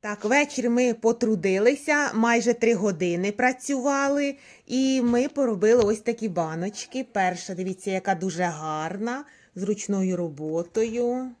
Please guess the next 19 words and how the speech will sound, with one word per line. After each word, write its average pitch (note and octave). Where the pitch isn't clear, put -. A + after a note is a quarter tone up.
Подивіться, E3+
яка E3+
краса. E3+
Зараз G#3
я F#3
вам F#3
покручу E3+
її. G3
Бачите? F3
Ну, F#3
дуже D#3
гарна. E3+
Наступна F#3
баночка, G#3+
це G3
моя. D#3
Зверху F3+
кришка, F3+
залізна. F#3